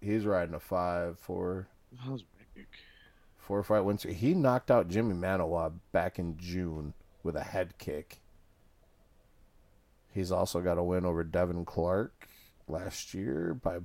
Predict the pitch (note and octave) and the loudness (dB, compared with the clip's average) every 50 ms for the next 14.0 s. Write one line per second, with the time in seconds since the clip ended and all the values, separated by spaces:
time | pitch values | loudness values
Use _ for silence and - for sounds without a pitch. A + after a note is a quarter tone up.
0 | - - - A#2+ B2+ D3 - - G3+ A3+ A#3+ A#3+ A3+ - - - - - - - | -10 -4 -4 -2 -2 -2 -4 -4 -4 -4 -4 -6 -8 -10 -12 -16 -16 -18 -20 -20
1 | - - - - _ - A#2+ G#2+ - A#2 A2+ A2+ G#2 - - G#2+ G#2+ - - - | -20 -20 -20 -20 _ -8 -8 4 4 6 6 6 4 4 6 4 4 6 4 2
2 | F2+ - - - G#2+ - G#2 F#2 F2 G#2 G2+ G2 G2 F2 - - - G2+ F#2+ - | 2 4 4 4 4 4 2 2 4 6 6 6 4 2 0 2 2 2 2 0
3 | F#2+ E2 F#2 F2+ F2 D#2+ - - A2 F#2 F#2 - - F#2 E2 - - - _ _ | -4 2 2 2 2 2 0 0 2 2 0 0 -2 -4 -4 -4 -8 -18 _ _
4 | - F#2 F2 F2 F2 F2+ G2 A#2 G#2 G2 - - - - _ _ _ - _ - | -6 -2 4 4 6 6 4 2 -2 -10 -14 -18 -20 -20 _ _ _ -20 _ -20
5 | - - _ - - - E2+ - F2+ F#2 F#2+ - - G#2 G#2 G#2 G2 - - - | -20 -20 _ -8 -6 -6 -2 2 2 2 2 4 4 4 4 4 0 -8 -14 -4
6 | - G#2+ F2+ D2+ G2+ G#2 - - D#2 G2+ F#2+ F2+ - - - G2 G2 G2 F#2+ F#2+ | -2 -2 0 4 4 2 2 4 6 6 6 6 6 2 2 2 4 4 2 4
7 | F#2+ F#2 F2 E2 F2+ F2 - - - D#2+ D#2 D#2 D#2 E2 - - F#2 F2+ F2 F2 | 2 2 2 4 2 2 4 4 4 2 4 4 2 -2 0 2 2 2 2 2
8 | F2+ F2 F2 F2+ F2 F2 F#2 - - - - - - - - _ - - - - | 2 2 2 2 0 0 -2 -4 -8 -18 -20 -20 -20 -20 -20 _ -20 -20 -20 -20
9 | - - - _ _ - - D#2+ D#2 D#2 D2+ D2+ C2+ - E2+ D#2 D#2 - - D2+ | -20 -20 -20 _ _ -8 -6 -4 -2 -2 -4 -4 -4 -2 -2 -2 -2 -2 -4 -4
10 | C#2+ C#2+ D#2 - - - F2+ F2 E2 D#2+ D#2 D#2 D#2+ D#2+ D#2+ D#2+ D#2+ D#2+ D#2+ D#2+ | -4 -6 -6 -12 -6 -4 -2 -2 0 -2 -2 -4 -4 -4 -4 -4 -4 -4 -4 -4
11 | D#2+ D2+ - _ _ _ - - - _ - - - _ _ _ _ _ _ _ | -6 -8 -10 _ _ _ -20 -20 -20 _ -20 -20 -20 _ _ _ _ _ _ _
12 | - - _ - - - - - F2 D#2+ E2 E2+ - F#2+ E2 E2 E2 D#2+ D2+ C#2 | -20 -18 _ -14 -12 -10 -4 -2 -2 -2 -2 -2 -4 -2 0 2 2 2 2 0
13 | D#2 D2+ D2+ D2 D2 D2 - - - D#2+ D2+ C2+ - - - - - - - - | 0 2 4 4 2 2 -2 -4 -4 -4 -4 -4 -6 -8 -12 -16 -14 -14 -14 -14